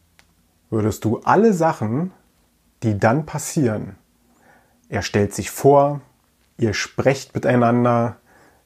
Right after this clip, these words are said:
entsprechende Fragen werden gestellt, er gibt entsprechende Antworten,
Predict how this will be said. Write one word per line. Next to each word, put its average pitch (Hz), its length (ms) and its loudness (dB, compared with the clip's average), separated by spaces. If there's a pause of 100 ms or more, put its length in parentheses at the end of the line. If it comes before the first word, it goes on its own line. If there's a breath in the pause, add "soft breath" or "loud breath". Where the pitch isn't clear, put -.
entsprechende - 600 -6
Fragen 120 640 2
werden 117 260 4
gestellt, 117 600 2
er 104 200 -4
gibt 98 280 -6 (320)
entsprechende 107 600 -4
Antworten, 117 880 2